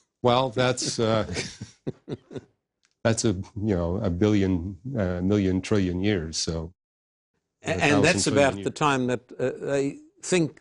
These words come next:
Speaker 2: would be needed for the evolutionary process to work.
Speaker 1: What's what the astronomers were saying in the early nineteen twenties? If we want to save the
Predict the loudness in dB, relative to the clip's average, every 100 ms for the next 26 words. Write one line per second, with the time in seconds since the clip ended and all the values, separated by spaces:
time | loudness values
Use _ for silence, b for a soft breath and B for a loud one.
0 | -6 0 2 2 4 4 2 -4 -12 -10
1 | -6 -2 0 0 2 2 2 0 -2 -2
2 | -2 0 0 0 -6 -4 -2 0 0 -4
3 | _ _ 0 0 2 0 0 -4 2 4
4 | 4 2 -2 2 4 4 2 4 4 4
5 | 2 2 2 0 0 -2 0 0 2 0
6 | 0 0 2 2 2 0 0 2 4 2
7 | 0 -2